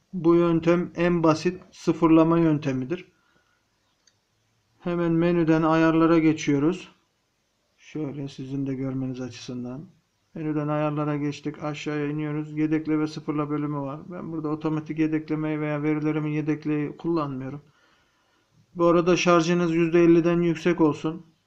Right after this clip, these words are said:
Ee, buradaki yapılan her şey sizin kendi sorumluluğunuzdadır.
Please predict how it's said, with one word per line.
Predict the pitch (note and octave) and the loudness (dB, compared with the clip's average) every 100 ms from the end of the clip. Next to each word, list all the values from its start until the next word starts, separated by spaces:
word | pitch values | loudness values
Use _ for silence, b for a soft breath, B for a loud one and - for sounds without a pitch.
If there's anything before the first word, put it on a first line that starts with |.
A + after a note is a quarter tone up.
| - | -16
Ee, | D#3 C#3 C3+ C3+ C3+ C3+ B2+ B2+ | -12 -10 -8 -8 -8 -8 -10 -10
buradaki | D3 D3+ D#3 E3 E3 | -6 -4 0 0 2
yapılan | E3 D#3+ D#3+ D#3+ D#3+ | 4 4 2 0 2
her | D#3+ D#3+ | 0 0
şey | D#3+ D#3+ | 4 2
sizin | D#3+ D#3 D#3+ | 2 -4 -2
kendi | D#3+ D#3+ D#3+ | 2 2 2
sorumluluğunuzdadır. | D#3+ D#3 D#3 D3+ C#3+ C#3 C3 B2+ B2 D3+ | 2 2 2 2 0 -2 -4 -6 -8 -10